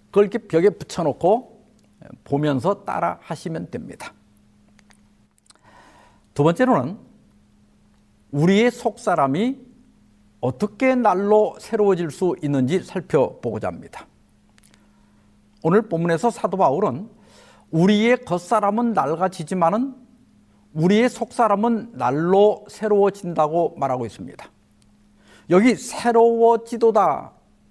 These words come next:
이 시제가 현재입니다. 그러니까 바울은 고린도 후서를 쓰면서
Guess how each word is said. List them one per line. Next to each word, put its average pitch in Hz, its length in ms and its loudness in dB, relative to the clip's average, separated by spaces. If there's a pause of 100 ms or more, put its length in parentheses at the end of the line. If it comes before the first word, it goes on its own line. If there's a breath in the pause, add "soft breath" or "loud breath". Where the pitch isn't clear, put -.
(140)
이 208 140 0
시제가 185 880 -2 (520)
현재입니다. 233 640 -6 (1300)
그러니까 190 240 -2
바울은 165 580 0 (400 loud breath)
고린도 214 640 4
후서를 220 460 0
쓰면서 196 680 -4